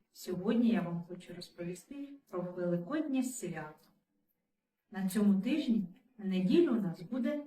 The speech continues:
свято, яке називається Великдень. Від слова «великий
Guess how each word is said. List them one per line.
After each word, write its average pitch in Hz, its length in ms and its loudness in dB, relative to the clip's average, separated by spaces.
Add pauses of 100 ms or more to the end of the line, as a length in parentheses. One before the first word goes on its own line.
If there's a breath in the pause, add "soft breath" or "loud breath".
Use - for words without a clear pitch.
свято, 170 580 -6 (420)
яке 196 260 -2
називається 190 760 0
Великдень. 180 920 -2 (240)
Від 226 180 -4
слова 330 540 2 (120)
«великий 277 920 -4